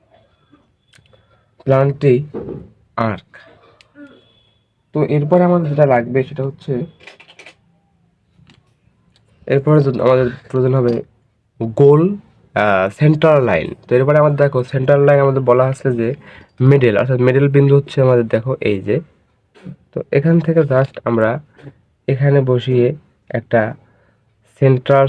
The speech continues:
সার্কেল দেব, যার, যার ব্যাসার্ধ হবে দশ গজ। তো আমরা কম্পাস থেকে এ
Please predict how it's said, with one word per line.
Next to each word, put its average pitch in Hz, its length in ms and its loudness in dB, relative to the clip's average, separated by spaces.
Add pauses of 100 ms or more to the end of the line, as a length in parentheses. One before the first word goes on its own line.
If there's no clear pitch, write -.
সার্কেল 117 420 -2
দেব, 113 120 0 (120)
যার, 113 120 2 (220)
যার 110 220 2
ব্যাসার্ধ 120 300 -6 (120)
হবে 110 180 0 (540)
দশ 107 360 2 (140)
গজ। - 200 -4 (1000)
তো - 40 -6 (100)
আমরা 139 180 4 (280)
কম্পাস 123 380 2 (160)
থেকে 120 220 -6 (680)
এ 120 100 -2